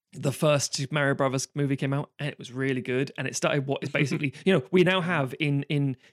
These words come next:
Speaker 1: two thousand and six the Smash Brothers universe. And you're
Speaker 2: Yeah.
Speaker 1: like, "I'm sorry, what?" <laughs> It's like, yeah, it's now, it's, you know, it's as big as the M C U kind of thing. It's like, "No, I don't understand. What do you mean?" There's an alternate universe where that happens. I think Tim has kinda crafted that.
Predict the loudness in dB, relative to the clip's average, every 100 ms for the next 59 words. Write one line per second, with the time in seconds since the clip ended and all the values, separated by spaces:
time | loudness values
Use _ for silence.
0 | _ _ 0 2 4 2 2 2 0 -2
1 | 0 -2 -2 -4 -4 _ _ -4 -2 0
2 | 0 0 0 0 -4 0 0 2 2 2
3 | 2 2 2 0 0 0 4 4 6 4
4 | 4 4 4 4 2 -2 -10 -6 -4 0
5 | 2 2 -2 -2 2 2 0 -4 -2 -2
6 | -2 -6 -8 0 2 2 2 2 2 2
7 | 4 4 2 2 4 4 2 -2 -2 -4
8 | -2 -2 0 0 0 0 0 0 0 0
9 | -2 -6 _ _ _ _ _ 0 2 4
10 | 2 0 0 2 2 2 -2 -2 -4 -4
11 | -8 -10 _ _ -2 0 2 0 -2 -4
12 | -2 2 2 0 -4 -8 _ _ _ _
13 | _ _ _ -6 -2 -2 0 0 0 0
14 | 0 0